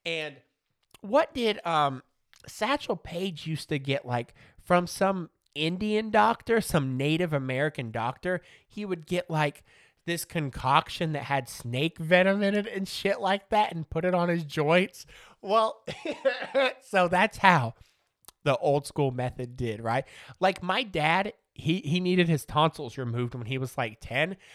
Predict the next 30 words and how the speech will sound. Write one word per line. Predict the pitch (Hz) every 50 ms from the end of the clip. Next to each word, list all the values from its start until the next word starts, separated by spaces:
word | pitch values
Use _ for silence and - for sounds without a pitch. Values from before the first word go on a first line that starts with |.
| - - _ -
but | - 185 190
he | 196 185
didn't | 147 127 156 165 185 196 175
go | 160 156 165
to | 160
the | 151 143
doctor | 135 131 135 113 127 143 - - 160
and | 156 143
he | 127
didn't | 120 131 127 - 135 123
tell | 139 139 143 131
his | 113 -
parents. | - - - 123 127 139 156 151 - -
Instead, | 131 123 - 156 151
he | 147 127 -
coughed | - - - 135 143 - - -
up | 156 143 - -
blood | - 123 127 143 147
for, | - 151
like, | 147 147 156 - - _
<laughs> | -
three | 170 165 175 185 196
straight | - - - 190 180 156 143
weeks | 139 147 160 - -
and | 165 165
they | 160 160
dissolved | 160 165 165 151 143 165 147 180 247 277 269 -
in | 196
his | 190 170 147 151
mouth. | 185 196 247 190 - -